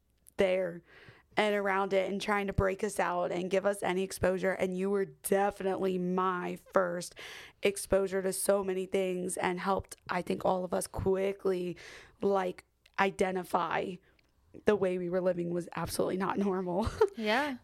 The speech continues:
Speaker 1: and wrong and what was going on. And it was like, "Hold up, hold up, hold up." You definitely were the one that got me, like, thinking that and becoming aware of that. And then, of course, as we started getting older and stuff. And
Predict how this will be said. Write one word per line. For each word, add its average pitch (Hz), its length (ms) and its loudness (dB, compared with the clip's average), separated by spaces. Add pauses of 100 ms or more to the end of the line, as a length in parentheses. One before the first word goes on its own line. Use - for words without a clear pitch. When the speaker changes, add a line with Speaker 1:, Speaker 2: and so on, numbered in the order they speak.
(100)
Speaker 1:
and 190 560 2
wrong 190 460 2
and 185 120 0
what 175 160 0
was 185 160 -2
going 180 320 0
on. 175 280 0
And 165 100 -2
it - 80 -4
was 160 140 -4
like, 170 180 -6
"Hold 180 160 0
up, - 140 -2
hold - 160 -2
up, - 80 -2
hold 202 180 0
up." - 180 -8 (360)
You 202 200 -2
definitely 196 300 0
were 180 80 -2
the 185 80 0
one 180 180 0
that 175 120 -4
got 170 200 -2
me, 175 280 -2
like, 180 340 -4 (680)
thinking 190 320 -2
that - 200 -2
and 185 80 -2
becoming 175 360 -2
aware 180 340 -2
of 180 80 -4
that. 190 380 -4 (120)
And 175 220 -2
then, 175 260 -2
of 175 140 -6
course, 190 240 -6
as 196 100 -6
we 202 80 -4
started 185 280 -2
getting 185 200 -4
older 185 220 -6
and 220 260 -10
stuff. - 360 0 (720)
And 220 360 0